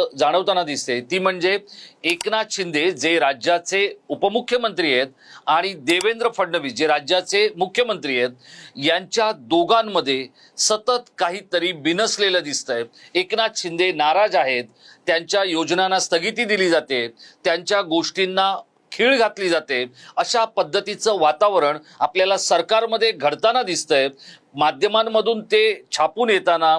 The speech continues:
किंवा दूरचित्रवाणीच्या पडद्यावर दिसतंय, सोशल मीडियावर दिसतंय. आणि आज या सगळ्या गोष्टीवर दस्तूर खुद्द मुख्यमंत्री देवेंद्र फडणवीस यांनी आपली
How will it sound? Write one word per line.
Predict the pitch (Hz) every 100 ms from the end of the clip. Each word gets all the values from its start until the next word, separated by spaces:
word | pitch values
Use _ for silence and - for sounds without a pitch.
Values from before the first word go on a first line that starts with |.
| 156 - - -
किंवा | 175 185 180
दूरचित्रवाणीच्या | 156 180 190 196 220 202 196 202
पडद्यावर | 185 165 156 202 208
दिसतंय, | 175 - 160 151
सोशल | - 175 208 226
मीडियावर | 196 202 226 220
दिसतंय. | 165 - 143 135 135 - - -
आणि | 180 233 214 _ _
आज | 147 208 233 - -
या | 180 196
सगळ्या | 202 - 160 196 214
गोष्टीवर | 180 156 170 - 220 175 151 156 - -
दस्तूर | 120 185 - 262 262
खुद्द | - 165 135 151 156 _ -
मुख्यमंत्री | 143 180 - 220 214 202 220
देवेंद्र | 202 143 175 214 220 220
फडणवीस | 185 165 190 190 196 151
यांनी | 156 160 175 185 185 - _ -
आपली | 151 160 180 185 190